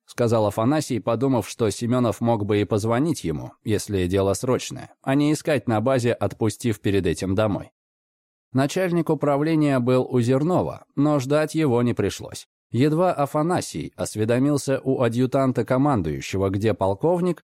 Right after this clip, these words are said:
как тот вышел из кабинета и жестом велел Пахомову следовать за ним. В кабинет к себе не повёл, вопреки ожиданиям, направился к ситуационному залу.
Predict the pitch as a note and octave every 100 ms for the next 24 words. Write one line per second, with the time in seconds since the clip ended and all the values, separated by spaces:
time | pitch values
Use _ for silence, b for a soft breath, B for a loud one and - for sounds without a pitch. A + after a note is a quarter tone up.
0 | _ _ E3 - F3 D3+ D#3+ D3 D3 C3
1 | - B2+ C3 D3 E3 D3+ - C3 A2 B2+
2 | C#3+ - D3 C#3 C3 A2 A#2+ - G2+ -
3 | A#2+ A#2 G#2+ F#2+ G#2 G2+ F2+ F2 E2 G2+
4 | F#2 - - _ _ _ _ _ - B2
5 | C#3+ D#3+ - - D3 C#3+ C#3+ C#3 C#3+ D3+
6 | F3 C#2 G1+ F#2+ G#2 G2+ F2+ A2 - G2
7 | G#2 A#2+ A#2 D2 A1+ - _ - A2 -
8 | D3+ D#3+ D#3 - D3+ - C#3 C3+ A2+ -
9 | G#2+ G2+ G2+ A#2 B2 D3+ - -